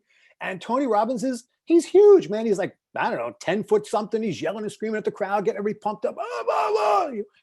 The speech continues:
dropping F-bombs left and right. And, and, uh,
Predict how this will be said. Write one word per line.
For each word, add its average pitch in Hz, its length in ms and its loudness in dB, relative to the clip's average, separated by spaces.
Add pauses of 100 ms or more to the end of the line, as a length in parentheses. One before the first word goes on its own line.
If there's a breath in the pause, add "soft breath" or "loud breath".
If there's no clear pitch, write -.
dropping 214 380 -2
F-bombs 190 540 -2
left 214 200 -2
and 202 100 -8
right. 208 240 -4
And, 127 140 -18 (1300)
and, 123 180 -2
uh, 120 280 -2